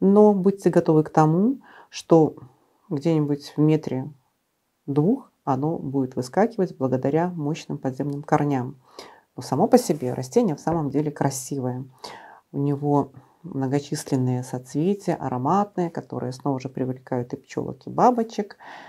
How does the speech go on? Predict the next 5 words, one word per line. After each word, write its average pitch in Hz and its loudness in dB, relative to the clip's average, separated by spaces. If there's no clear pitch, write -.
Кожистые 139 2
крупные 131 0
листья. 233 2
Эффектное 139 2
растение. 131 -4